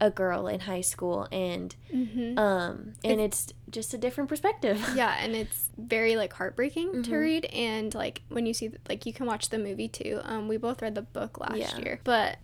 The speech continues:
Speaker 2: yeah, I think that's a really good starting point
Speaker 1: Yeah.
Speaker 2: for people who are like, "Okay, I don't really know how to, like,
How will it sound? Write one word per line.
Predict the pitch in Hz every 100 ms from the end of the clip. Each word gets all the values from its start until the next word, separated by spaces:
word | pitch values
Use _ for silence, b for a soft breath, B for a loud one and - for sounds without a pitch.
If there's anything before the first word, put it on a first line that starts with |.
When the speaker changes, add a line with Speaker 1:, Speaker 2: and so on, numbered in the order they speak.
| -
Speaker 2:
yeah, | - 233 -
I | 247
think | 262 269
that's | 254 254
a | 226
really | 220 226
good | 214 220
starting | - 233 233
point | - 240 220
Speaker 1:
Yeah. | 214
Speaker 2:
for | 233
people | 240 226 226
who | 233
are | 214
like, | 208 -
"Okay, | 240 240
I | 220
don't | 220
really | - 226
know | 220 -
how | 226
to, | -
like, | - - -